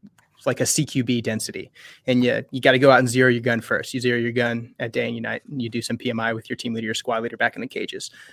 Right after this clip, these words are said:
Uh, then you go out and you do your C Q B qual day and night, and you have to go, you know, shoot and make sure you're safe to go in the shoot house. You might do a, a rural or an urban qual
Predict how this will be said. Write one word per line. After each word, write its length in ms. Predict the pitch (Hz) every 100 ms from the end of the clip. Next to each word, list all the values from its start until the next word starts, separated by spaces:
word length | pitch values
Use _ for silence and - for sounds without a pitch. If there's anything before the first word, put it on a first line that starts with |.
| -
Uh, 380 | - 120 104 101
then 120 | 131
you 60 | 131
go 160 | 131 127
out 180 | 123 -
and 160 | 127 123
you 80 |
do 100 | 123
your 380 | 123 117 120 117
C 160 | - 135
Q 160 | 135
B 120 | 123 117
qual 440 | - 110 107 - -
day 180 | 127 117
and 100 | 110
night, 280 | 107 110 120
and 200 | 117 113 117
you 100 | 120
have 100 | 113
to 60 |
go, 240 | 117 110 113 _ -
you 80 |
know, 100 | 123
shoot 300 | 120 - 120
and 60 | 113
make 120 | 117
sure 140 | - 117
you're 60 |
safe 180 | - 117
to 60 | -
go 60 |
in 60 | 113
the 60 | 117
shoot 180 | 113
house. 220 | - 117 139
You 60 |
might 120 | 131
do 180 | 131 123
a, 240 | 120 127 120
a 40 |
rural 320 | 127 143 139
or 140 | 131 123
an 80 | 139
urban 320 | 131 127 117
qual 440 | - 120 117 -